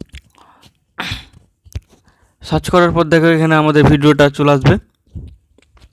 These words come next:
এই যে দেখো আমাদের ভিডিওটা এখানে চলে আসলো। দেখো আমাদের এই ভিডিওটা এখানে চলে আসলো।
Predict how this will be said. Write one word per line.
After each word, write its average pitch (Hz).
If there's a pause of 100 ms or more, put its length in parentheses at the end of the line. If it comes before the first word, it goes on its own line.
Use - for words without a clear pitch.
(1040)
এই 165
যে 151
দেখো 151 (120)
আমাদের 151 (140)
ভিডিওটা 147
এখানে 143 (680)
চলে 147
আসলো। 151 (1200)
দেখো 147
আমাদের 147
এই 143
ভিডিওটা 143
এখানে 143
চলে 143
আসলো। 165